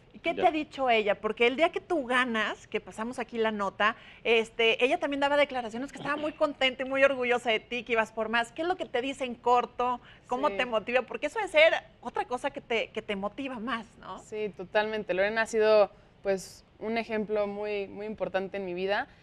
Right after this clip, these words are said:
Speaker 3: Y ella está en constante comunicación conmigo, me manda mensajes, me marca,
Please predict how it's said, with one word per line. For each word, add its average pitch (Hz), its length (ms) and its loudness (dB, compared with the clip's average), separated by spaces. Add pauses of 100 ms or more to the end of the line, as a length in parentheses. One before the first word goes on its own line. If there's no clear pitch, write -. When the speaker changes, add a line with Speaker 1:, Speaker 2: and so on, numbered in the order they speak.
(220)
Speaker 3:
Y 202 320 0
ella 220 260 2 (200)
está 208 220 4
en 269 80 4
constante 269 380 -2
comunicación 214 520 -4
conmigo, 220 360 -6
me 175 100 -6
manda 208 240 -2
mensajes, 202 540 0
me 185 80 -6
marca, 196 480 0